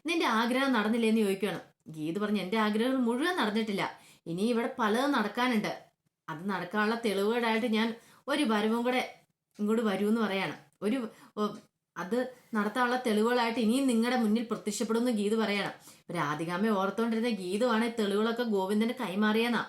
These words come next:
പക്ഷെ രഞ്ജു ആന്നുള്ള സത്യം അറിയത്തില്ല. ഇതെല്ലാം കണ്ട് രഞ്ജു മോള് നിൽക്കുന്നുണ്ടായിരുന്നു. രഞ്ജുവിന് സമ-, സമാധാനമായി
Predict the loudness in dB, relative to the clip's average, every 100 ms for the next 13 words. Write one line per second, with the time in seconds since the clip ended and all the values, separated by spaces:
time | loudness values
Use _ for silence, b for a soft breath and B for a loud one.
0 | -8 _ _ _ b b -14 -4 -2 -2
1 | -2 -2 0 0 0 -2 -2 0 0 0
2 | 0 -2 -2 -2 0 -2 -2 0 2 0
3 | 2 0 2 2 0 0 0 0 -2 -4
4 | -10 B B B -2 0 0 0 0 0
5 | 0 0 2 2 2 2 0 0